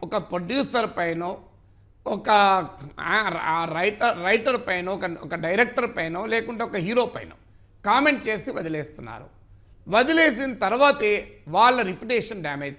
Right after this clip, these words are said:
కాదా? ఇందులో కొంతమందిది మీకు, ఉమ్, ఆ,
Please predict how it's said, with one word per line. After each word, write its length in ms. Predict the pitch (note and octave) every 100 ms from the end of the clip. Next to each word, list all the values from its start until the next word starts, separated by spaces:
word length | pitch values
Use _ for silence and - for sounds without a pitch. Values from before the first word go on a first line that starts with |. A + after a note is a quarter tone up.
| -
కాదా? 260 | A2 G#2+ - - _ _ _ G#3
ఇందులో 380 | B3 C4+ C4
కొంతమందిది 1000 | B3 G#3 A3 A#3 A#3 C#4 D4 G#3+ G#3+ A3 - _ _ _ _
మీకు, 380 | G3+ A#3+ B3 A#3 G#3 G3 F#3+ - -
ఉమ్, 320 | F#3 F3 F3
ఆ, 580 | E3 D#3+ - - F3 F3